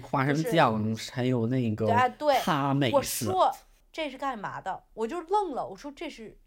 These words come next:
Speaker 2: 吃，吃什么东西？这是什么意思？”他就告诉我，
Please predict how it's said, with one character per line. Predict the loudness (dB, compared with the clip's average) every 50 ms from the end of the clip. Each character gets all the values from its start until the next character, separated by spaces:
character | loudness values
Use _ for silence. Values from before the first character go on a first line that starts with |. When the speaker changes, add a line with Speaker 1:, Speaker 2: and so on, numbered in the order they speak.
| _
Speaker 2:
吃， | -20 -18 -16 -16 -16 -16 -18 -20 _ _ _ _
吃 | -18 -16 -14 -14
什 | -12 -12
么 | -14 -14 -14
东 | -14 -14 -14
西？ | -14 -18 -20 -20 -20 _ _ -16
这 | -14 -14 -14
是 | -14
什 | -16 -16 -16
么 | -16
意 | -12 -10 -10 -10 -10
思？” | -12 -16 -20 -20 _ _ _ _ _ -20 _ _
他 | _ -8 -8
就 | -8 -10 -4
告 | 2 2 2 2 2
诉 | -2 -10 -18
我， | -16